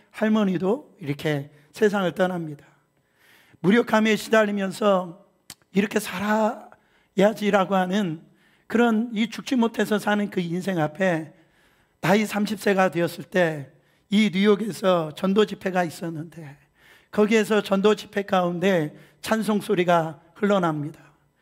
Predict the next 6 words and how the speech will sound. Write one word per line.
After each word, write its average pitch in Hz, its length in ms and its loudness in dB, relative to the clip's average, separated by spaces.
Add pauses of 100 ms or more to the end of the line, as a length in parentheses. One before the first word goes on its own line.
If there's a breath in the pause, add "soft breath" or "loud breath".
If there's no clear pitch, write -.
(280 soft breath)
"웬 196 200 6
말인가 180 760 2 (220 soft breath)
날 180 240 4
위하여 160 600 2 (300)
주 - 160 -6
돌아가셨으니." 165 720 -2